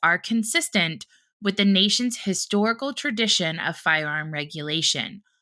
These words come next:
Under the analytical framework established in Bruen, the government simply has not met its burden to support the finding that restrictions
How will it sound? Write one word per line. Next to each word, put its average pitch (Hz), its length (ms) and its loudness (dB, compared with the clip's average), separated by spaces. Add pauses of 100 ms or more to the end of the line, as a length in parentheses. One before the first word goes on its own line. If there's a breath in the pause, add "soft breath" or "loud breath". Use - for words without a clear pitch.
(220)
Under 226 260 2
the 226 300 0
analytical 175 580 0
framework 214 580 2
established 185 760 0
in 247 180 -2
Bruen, 190 560 0 (400 soft breath)
the 208 80 2
government 254 560 0
simply 233 460 -2
has 196 420 2
not 190 380 4
met 170 260 0
its 170 240 -8
burden 196 600 2
to 170 120 -6
support 180 460 -4
the 277 80 -2
finding 214 640 2 (380 soft breath)
that 208 140 2
restrictions 233 720 0